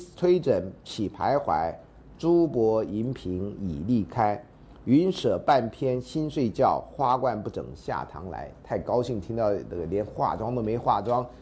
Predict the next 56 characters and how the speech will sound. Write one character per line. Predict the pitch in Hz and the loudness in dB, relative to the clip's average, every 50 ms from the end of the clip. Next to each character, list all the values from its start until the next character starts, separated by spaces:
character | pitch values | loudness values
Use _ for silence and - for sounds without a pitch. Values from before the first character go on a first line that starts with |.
| - - - | -20 -20 -8
就 | - - 131 104 90 | 0 2 2 2 2
这 | - 131 123 | 2 0 -2
样 | 104 85 85 | 0 -2 -2
就 | 87 78 | -4 -4
来 | 65 - 69 87 | -4 -4 -4 -4
了。 | 82 - - - - - - - - - | -6 -6 -10 -14 -20 -20 -20 -20 -4 2
“风 | - 180 185 185 175 | 4 4 4 4 2
吹 | - 190 175 175 170 170 | 4 4 6 6 6 6
仙 | 160 - - 175 165 165 165 160 | 4 0 0 0 0 0 0 -2
袂 | 165 165 151 135 117 98 85 | -2 0 0 0 0 -2 -4
飘 | - - 151 139 131 131 | -4 0 2 4 4 4
飘 | 127 131 131 123 127 | 4 2 4 4 2
举， | 123 - - 71 64 58 - - - | 2 -2 -8 -12 -12 -12 -12 -10 -4
犹 | 90 98 107 120 127 | -2 0 0 0 -2
似 | 123 - - 131 123 107 92 87 80 85 | -4 -6 -8 -6 -6 -4 -4 -6 -6 -6
霓 | 87 92 98 117 117 | -6 -4 -4 -4 -6
裳 | - - 95 92 101 107 | -4 -4 -4 -4 -4 -6
羽 | 113 95 80 | -6 -8 -6
衣 | 65 73 101 120 131 | -4 0 2 2 2
曲。” | 127 - - - - - - - - - - - | 0 -2 -8 -12 -12 -12 -12 -12 -16 -14 -10 -8
啊， | - 76 92 | -6 -4 -2
《霓 | 113 120 | -2 0
裳 | 117 135 131 131 | 2 2 0 2
羽 | 117 113 131 | 2 2 2
衣 | 139 | 2
曲》 | 131 - 101 85 82 82 | 0 -2 -4 -6 -6 -6
据 | - 123 120 | -4 -4 -2
说 | - 120 117 | 0 0 0
是 | 107 107 | 0 0
唐 | 110 - 110 110 123 | -4 -4 -4 -2 -2
明 | 139 143 131 | -2 -2 0
皇 | 120 107 117 | 0 0 0
游 | 120 110 101 117 139 | 2 2 2 4 4
月 | 160 165 143 120 | 4 4 4 4
宫 | 98 - 135 156 160 | 4 0 -2 -2 0
的 | 147 120 | -2 -2
时 | - 107 | -2 -2
候 | 92 82 | -4 -4
听 | - - 117 113 113 | -4 -4 -4 -2 0
到， | 110 95 80 - - - - - - | 2 2 2 0 -2 -6 -18 -12 -4
就 | - 117 | -4 -4
把 | 87 78 82 | -4 -4 -6
它 | 98 | -6
学 | 107 - - - 82 90 | -8 -8 -6 -4 -4 -2
下 | 104 95 | -2 -2
来。 | 65 - - - - - - | -4 -4 -8 -14 -18 -12 -4
所 | - 143 147 | 2 2 2
以 | 135 | 4
第 | - 170 175 | 4 2 2
一 | 170 | 4
个 | 170 | 4
登 | 143 165 165 175 | 4 4 2 2
月 | 175 170 | 4 4
是 | 147 143 139 | 4 4 2
谁 | 135 - 120 120 131 | 0 0 2 2 4
啊？ | 135 135 131 127 - | 4 4 4 2 -2